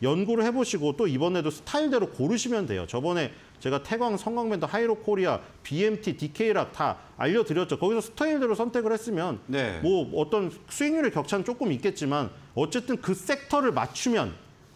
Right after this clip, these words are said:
Speaker 1: 어쨌든 평균 수익률은 추구할 수 있는 거잖아요. 여기도 마찬가지입니다. 여행, 카지노, 면세점, 유통으로만 안 가면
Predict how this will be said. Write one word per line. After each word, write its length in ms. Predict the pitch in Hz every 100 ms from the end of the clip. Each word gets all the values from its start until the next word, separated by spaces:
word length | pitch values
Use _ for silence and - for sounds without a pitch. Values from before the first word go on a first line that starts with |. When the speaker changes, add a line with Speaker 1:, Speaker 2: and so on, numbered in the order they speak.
| - -
Speaker 1:
어쨌든 380 | 143 233 226 -
평균 380 | - 311 320 294
수익률은 400 | 294 269 240 214
추구할 280 | 208 214
수 100 | 156
있는 260 | 127 104 107
거잖아요. 380 | 92 80 76 76 - - - - 101
여기도 340 | 117 180 190
마찬가지입니다. 760 | 117 101 175 165 117 90 82 78 - -
여행, 280 | 113 147 170
카지노, 340 | - 190 185
면세점, 540 | 131 117 123 139 143
유통으로만 480 | 110 - 170 147 131
안 100 | 95
가면 340 | 110 123 208